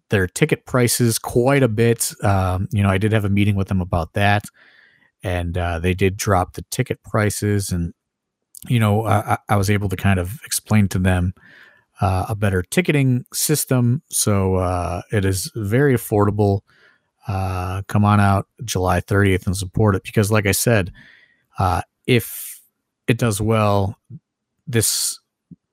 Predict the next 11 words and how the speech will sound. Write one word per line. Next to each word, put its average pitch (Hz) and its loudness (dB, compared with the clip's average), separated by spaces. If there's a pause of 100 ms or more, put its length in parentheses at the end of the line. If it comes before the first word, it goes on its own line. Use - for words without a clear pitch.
you 110 0
know, 101 2
not 110 0
only, 101 0
you 104 -2
know, 95 -2
Bill 104 2
Alfonso 101 0
Hardcore 101 0
Tournament, 98 2
but 92 -2